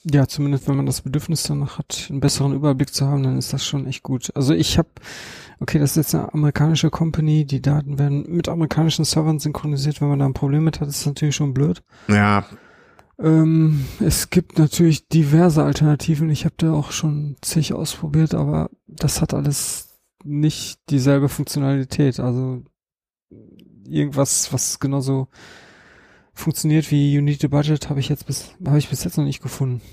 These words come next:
Speaker 2: Nee. Also meine Bank, äh, macht das, bietet das automatisch an, so eine Art, aber ich weiß nicht, diese Kategorien, die da angegeben sind. Also, ne, da wird ja,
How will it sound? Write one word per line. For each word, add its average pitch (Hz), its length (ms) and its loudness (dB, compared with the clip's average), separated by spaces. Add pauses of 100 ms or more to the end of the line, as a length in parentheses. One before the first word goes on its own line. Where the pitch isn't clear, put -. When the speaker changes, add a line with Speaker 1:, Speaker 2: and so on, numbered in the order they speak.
(240)
Speaker 2:
Nee. 107 200 2 (300)
Also 131 120 4
meine 156 160 6
Bank, 175 400 2
äh, 110 260 4
macht 107 320 2
das, 107 140 0
bietet - 320 -4
das 101 160 0
automatisch 101 640 0
an, 87 100 -4
so 95 100 -4
eine 82 140 -2
Art, 80 180 -2
aber 82 120 0
ich - 180 -2
weiß 95 200 2
nicht, 101 120 2
diese 95 180 0
Kategorien, 98 560 -2
die 95 100 -2
da 90 120 2
angegeben 95 500 -2
sind. 87 220 -4
Also, 104 220 4
ne, 113 200 2
da 98 160 4
wird 101 140 -2
ja, 95 120 6